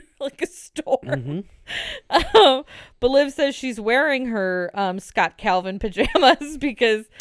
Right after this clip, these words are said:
Speaker 1: apparently Kai wanted her covered from head to toe.
Speaker 2: From head to
Speaker 1: <laughs>
Speaker 2: toe, Mister Potter.
Speaker 1: <laughs> And then we get the girls finally, which we were, like,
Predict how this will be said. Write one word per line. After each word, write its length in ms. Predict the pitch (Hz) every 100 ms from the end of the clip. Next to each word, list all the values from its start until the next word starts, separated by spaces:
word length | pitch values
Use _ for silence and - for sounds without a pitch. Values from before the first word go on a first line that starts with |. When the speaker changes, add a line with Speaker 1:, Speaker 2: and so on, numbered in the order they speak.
| - - 247 -
Speaker 1:
apparently 480 | - 247 247 240 226
Kai 460 | - 240 220 214
wanted 320 | 214 208 196 208
her 140 | 196
covered 560 | - 240 196 190 180 180
from 240 | 185 180
head 440 | 180 202 175 170 -
to 120 | 175
toe. 560 | - - - - - - - 214 233
Speaker 2:
From 300 | 131 117 110 - -
head 260 | 127 120 131 _
to 160 | - - - -
Speaker 1:
<laughs> 180 | -
Speaker 2:
toe, 720 | - - 170 120 - - - -
Mister 540 | 127 - - 453 - 69 - _
Potter. 600 | - - - 52 _ -
Speaker 1:
<laughs> 20 | - - - - - - - - - - - 440 - - -
And 220 | 415 269
then 180 | 262 320
we 140 | 370 262
get 220 | 277 262
the 100 | 302
girls 440 | 233 269 339 381 -
finally, 460 | 294 262 247 226
which 220 | 214 220
we 120 | 254 285
were, 100 | 440
like, 220 | 427 -